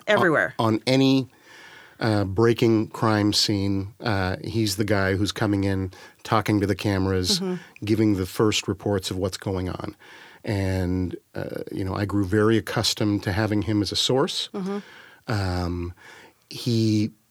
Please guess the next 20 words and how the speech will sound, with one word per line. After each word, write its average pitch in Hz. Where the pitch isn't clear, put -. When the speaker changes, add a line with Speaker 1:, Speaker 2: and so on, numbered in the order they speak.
Speaker 2:
he 127
is 117
available. 156
He 113
can 107
sometimes 123
be 107
scattered 131
because 110
his -
whole 113
mindset 110
and 104
job 104
has 92
been 95
responding 98
to -
breaking 101
incidents, 101